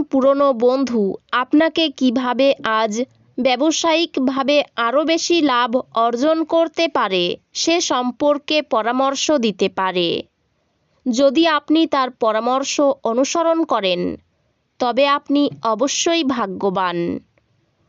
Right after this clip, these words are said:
পরিবারের গোপনীয়তার খবর আপনাকে আশ্চর্য করতে পারে। ধর্মনিষ্ঠ এবং পবিত্র ভালোবাসার অভিজ্ঞতা অর্জন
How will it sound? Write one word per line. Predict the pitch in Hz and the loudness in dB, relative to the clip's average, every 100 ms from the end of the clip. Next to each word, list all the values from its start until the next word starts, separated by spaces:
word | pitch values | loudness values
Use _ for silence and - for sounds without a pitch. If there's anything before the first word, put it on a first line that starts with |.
| _ - | _ 0
পরিবারের | - 330 320 330 320 | 2 2 0 0 -2
গোপনীয়তার | 269 247 247 277 277 285 277 285 277 | 0 0 2 2 2 2 0 -4 -4
খবর | 262 233 226 226 | -4 -2 0 0
আপনাকে | 202 - 285 302 262 196 170 - _ _ _ 233 | -2 -2 -2 -2 0 0 -2 -8 _ _ _ -6
আশ্চর্য | 247 - - 294 311 311 320 | -6 -6 -2 0 0 0 0
করতে | 277 214 - 190 | 0 -2 -2 -4
পারে। | 196 185 180 170 - _ _ _ _ _ _ _ _ 247 | -2 -4 -2 -2 -4 _ _ _ _ _ _ _ _ -2
ধর্মনিষ্ঠ | 277 269 285 339 339 - 381 339 | 0 0 2 2 0 -2 0 2
এবং | 285 262 277 277 | 2 0 0 0
পবিত্র | 262 247 311 - 339 339 | 0 0 -2 0 2 2
ভালোবাসার | 285 269 247 254 269 - 277 - | 0 0 0 0 -2 -2 -4 -2
অভিজ্ঞতা | 220 226 247 294 269 240 185 175 _ _ | 0 2 0 0 -2 -2 -4 -4 _ _
অর্জন | 226 233 226 240 | -2 -2 0 0